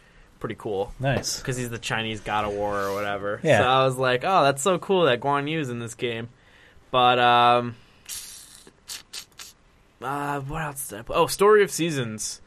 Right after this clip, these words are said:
Speaker 1: Not a whole lot to say with that. Just been farming. I planted.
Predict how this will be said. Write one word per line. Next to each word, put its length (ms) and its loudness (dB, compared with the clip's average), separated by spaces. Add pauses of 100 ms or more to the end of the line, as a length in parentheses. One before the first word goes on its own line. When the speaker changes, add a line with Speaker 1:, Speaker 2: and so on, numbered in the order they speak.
(220)
Speaker 1:
Not 400 2
a 60 0
whole 100 -4
lot 140 0
to 60 -8
say 200 2
with 160 -2
that. 260 4
Just 160 -4
been 140 -4
farming. 520 0
I 80 0
planted. 760 0